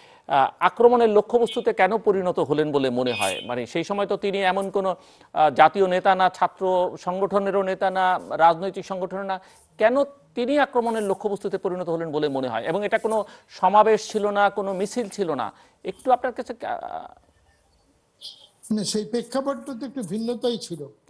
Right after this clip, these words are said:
Speaker 1: জি।
Speaker 2: হয়তো তারা মনে করেছিল তাদের রক্তের প্রয়োজন,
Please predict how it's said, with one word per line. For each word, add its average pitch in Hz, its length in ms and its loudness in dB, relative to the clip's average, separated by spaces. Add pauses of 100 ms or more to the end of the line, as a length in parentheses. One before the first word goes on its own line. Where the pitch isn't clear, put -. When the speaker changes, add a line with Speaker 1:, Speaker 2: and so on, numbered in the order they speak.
Speaker 1:
জি। 151 120 0 (160)
Speaker 2:
হয়তো 226 280 -2
তারা 233 240 0
মনে 226 240 -2
করেছিল 226 460 0 (540)
তাদের 196 280 -2
রক্তের 202 400 0
প্রয়োজন, 196 520 -2